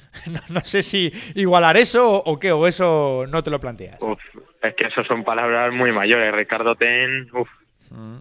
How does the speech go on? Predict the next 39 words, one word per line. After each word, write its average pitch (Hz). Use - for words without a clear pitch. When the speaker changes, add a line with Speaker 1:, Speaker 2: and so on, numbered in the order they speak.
Speaker 2:
es 110
que 131
Speaker 1:
No, 143
Speaker 2:
es 131
una 127
Speaker 1:
no, 117
Speaker 2:
leyenda. 104
Speaker 1:
Sí, 127
sí, 135
total. 123
Porque 139
tú 151
después 170
lo 170
de 156
pasarte 160
la 156
bici 160
ya 147
<laughs> -
es 180
otra. 143
Speaker 2:
No, 120
eso, 120
eso 113
se 120
me 107
complica. 95
Speaker 1:
<laughs> 233
Eso 147
se 139
Speaker 2:
Ya 117
me 123
Speaker 1:
complica. 117
Speaker 2:
quedo 120
en 117
el 113
agua, 139
remojado, 127